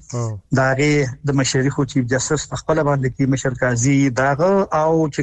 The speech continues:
Speaker 2: کوم د مسلم لیگ نواز ډلې وکیل دی، اکرم شیخ، او د پیپلز پارټۍ چې کوم وکیل دی، آ، ایچ نایک، فاروق ایچ نایک،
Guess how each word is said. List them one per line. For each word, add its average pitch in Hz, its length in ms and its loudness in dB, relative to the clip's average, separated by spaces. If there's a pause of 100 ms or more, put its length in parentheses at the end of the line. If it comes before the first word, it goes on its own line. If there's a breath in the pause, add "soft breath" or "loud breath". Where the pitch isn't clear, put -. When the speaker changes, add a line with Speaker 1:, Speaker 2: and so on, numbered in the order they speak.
Speaker 2:
کوم 147 240 2
د 139 100 0 (280)
مسلم 131 400 2
لیگ 147 280 2 (560 loud breath)
نواز 143 580 2
ډلې 143 440 2
وکیل 139 600 0
دی، 143 220 2
اکرم 127 320 -2
شیخ، 147 440 0
او 131 60 0
د 123 140 -2
پیپلز 123 380 -4
پارټۍ 131 300 0
چې 135 180 -4
کوم 123 180 0
وکیل 147 320 0
دی، 139 140 2 (540 loud breath)
آ، 135 240 2 (300)
ایچ 147 200 0
نایک، 147 340 2 (220)
فاروق 147 300 0
ایچ 135 180 -2
نایک، 139 240 2